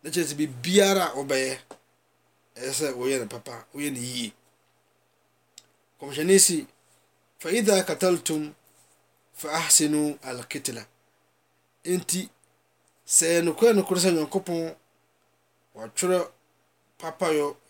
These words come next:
ne yɛ biribiara ma ne nkɔ si pin yɛ pɛ ɛwɔ biribiara ho a, na sɛ morekɔkum, sɛ morekum biribi a, monkum saa biribi no pɛpɛɛpɛ, monkum no yie. Na kyerɛ sɛ bia sɛ morekɔkum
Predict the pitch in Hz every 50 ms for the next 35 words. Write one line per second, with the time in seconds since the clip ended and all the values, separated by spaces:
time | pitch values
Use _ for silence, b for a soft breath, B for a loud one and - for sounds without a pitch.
0 | _ _ _ _ _ - 135 156 170 175 180 180 - - _ _ _ _ _ _
1 | _ _ - 139 147 151 139 147 139 127 123 165 175 170 170 165 165 165 165 156
2 | 147 - _ - 147 160 165 165 165 165 156 - - - 160 - - - - -
3 | 151 151 151 156 151 - - 147 131 120 - - 160 165 143 135 131 123 147 156
4 | 143 143 147 151 139 127 110 104 _ _ _ _ _ _ _ _ _ _ _ -
5 | 117 120 120 - - 123 139 175 190 175 - 151 127 - - - 170 170 170 165
6 | - _ _ _ _ _ _ _ _ _ _ _ _ _ _ _ - - 135 156
7 | 180 180 165 - - - 175 170 160 135 139 135 127 147 170 156 139 127 - _
8 | _ _ _ _ _ _ _ _ _ _ _ _ _ _ _ _ _ _ _ _
9 | _ _ _ _ _ _ _ _ _ 120 131 143 151 151 156 151 - - - 156
10 | 156 160 160 196 - _ _ _ _ _ _ _ _ _ _ _ _ _ - -
11 | - 131 139 156 151 139 123 120 117 131 127 123 120 131 113 - 131 123 120 -
12 | 143 123 120 131 139 143 139 135 - - 156 151 139 120 120 127 135 127 113 101
13 | - _ _ _ _ _ - 143 - - 139 147 151 131 147 143 135 131 - 139
14 | 147 165 170 147 143 135 - 151